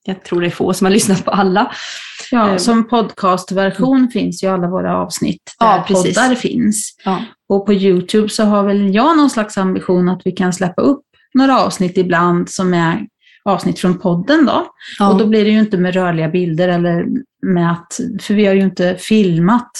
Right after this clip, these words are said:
Speaker 1: Nej.
Speaker 2: våra avsnitt förut innan vi började med YouTube. Men i alla
Speaker 1: Mm.
Speaker 2: fall, eh, avsnitt i ljudform.
Speaker 1: Ja.
Speaker 2: För vi har ju många fina gäster som vi gjorde innan vi började filma också.
Speaker 1: Ja, precis. Så är det.
Speaker 2: Mm.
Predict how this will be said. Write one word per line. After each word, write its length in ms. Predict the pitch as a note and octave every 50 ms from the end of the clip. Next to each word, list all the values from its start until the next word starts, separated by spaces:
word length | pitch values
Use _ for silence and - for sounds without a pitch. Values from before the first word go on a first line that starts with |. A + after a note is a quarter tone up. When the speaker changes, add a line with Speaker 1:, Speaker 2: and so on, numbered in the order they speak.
| - - -
Speaker 1:
Nej. 180 | G#3+ G#3 F#3+ A#3
Speaker 2:
våra 180 | A3+ A3+ A3 G3
avsnitt 280 | F3+ - - F3 F3
förut 540 | - - F#3+ F#3 F3+ - - - G3 - - -
innan 240 | - F#3+ F3 E3+ E3
vi 100 | F3 F3+
började 200 | F#3 F3+ F3 F3
med 120 | F3 F3
YouTube. 440 | F#3 F#3+ F#3+ F#3+ - - A3+ G#3+ G#3+ - _ _ - - - - - - - _ -
Men 160 | A3 A3+ A3+
i 80 | A3
alla 120 | A3 G#3+ G#3
Speaker 1:
Mm. 80 | F3+
Speaker 2:
fall, 300 | E3+ G3+ F#3 F#3 F3+ F3+
eh, 100 | F3+ F3+ - - - - - - - _ _ -
avsnitt 500 | G3+ G3 F#3+ F3+ - - F3+ E3 - -
i 480 | - B3 F#3 F3+ F3 F3+ F3+ F#3 F3 F3+ - _
ljudform. 880 | - G#3+ F3+ G3+ G3 E3+ E3 F3 - - - G#3 G#3+ G#3 F3+ - - - - - _ _ _ _ _ _ _ _ _ -
Speaker 1:
Ja. 240 | A#3+ G3+ - - E3 - - - - - -
Speaker 2:
För 60 | -
vi 100 | G3+ G3
har 60 | F#3+ F3
ju 80 | F3+
många 340 | F3+ F#3 F3+ F3+ E3+ F#3 G#3+
fina 320 | G#3+ A#3+ A3 G3+ F3 F3
gäster 600 | F3 F3 F3+ F3 - - - F3 E3 E3 E3 F3 E3+ - _ _ _ _ _ _
som 160 | - - F#3+
vi 60 | F#3
gjorde 220 | F3 E3+ E3+ D#3+ -
innan 400 | - A3 F3+ E3+ E3+ F#3+ A#3+ B3+
vi 60 | G#3+
började 200 | - - - E3
filma 360 | - F#3 E3+ E3 D#3+ F3+ A#3 A#3
också. 220 | - - - - - - _ -
Speaker 1:
Ja, 180 | F#3+ F#3+ F#3 -
precis. 500 | F#3+ F3+ F#3 - C3 F3 - - - - -
Så 80 | F#3+
är 120 | F3+ F3 E3
det. 120 | F3 F#3 F#3+
Speaker 2:
Mm. 220 | G#3+ G3+ G3 F#3+